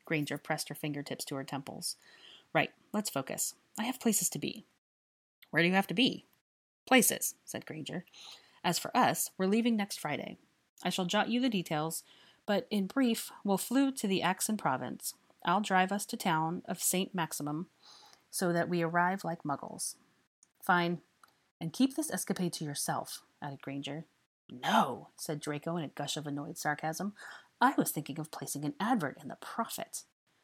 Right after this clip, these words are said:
"I just don't want people asking questions."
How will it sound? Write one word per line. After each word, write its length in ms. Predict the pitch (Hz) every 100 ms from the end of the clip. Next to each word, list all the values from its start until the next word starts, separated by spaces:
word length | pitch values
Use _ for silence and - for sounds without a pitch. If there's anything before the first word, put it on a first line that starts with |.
| _ _ _ -
"I 60 | 247
just 200 | 320 -
don't 140 | 262
want 140 | 247
people 260 | 220 202 -
asking 300 | 160 - 160
questions." 760 | - 247 - - - - -